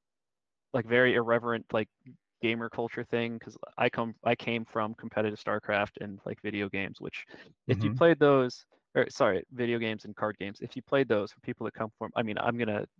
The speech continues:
Speaker 1: very rudely say, like, real competitive things, uh, the attitudes and cultures around, like, fighting games, StarCraft, League of Legends, blah, blah, blah,
Speaker 2: Mm.
Speaker 1: are <laughs> very different than what you're gonna find in miniatures games. Uh,
Speaker 2: Yes.
Speaker 1: but it's because there's a, a significantly higher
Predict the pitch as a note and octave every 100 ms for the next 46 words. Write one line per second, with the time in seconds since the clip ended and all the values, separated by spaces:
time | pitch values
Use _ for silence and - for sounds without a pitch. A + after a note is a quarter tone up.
0 | _ _ _ _ - A#2+ A2+ A2 A#2 A2+
1 | G#2 G#2 G#2+ G2 G2 - G#2 A2 - A#2+
2 | B2+ B2+ C#3 - D3+ E3+ - - - -
3 | _ - G2+ - - A2+ G2+ B2 B2+ -
4 | B2 A2+ A2+ A2 G#2+ G#2+ G#2 G#2 G2+ G2
5 | - A2+ G#2+ G#2+ G2+ G#2 G#2 G2+ G2+ -
6 | - - - G2+ - G#2 - G#2+ G#2 G2+
7 | - G#2 - G2+ G2+ G2 A#2 A2+ A#2+ C3
8 | C3 - A#2 - A#2+ - - C#3 - A#2
9 | A#2+ A#2 B2 A2+ A2+ A2 - B2 A#2+ -
10 | A2+ - - C#3+ D#3+ - - - - -
11 | G#2+ F#2 - C3 B2+ - - B2+ A#2+ -
12 | - - A2+ G#2 - A#2 C3 - - A#2+
13 | A2+ G#2+ A2+ A2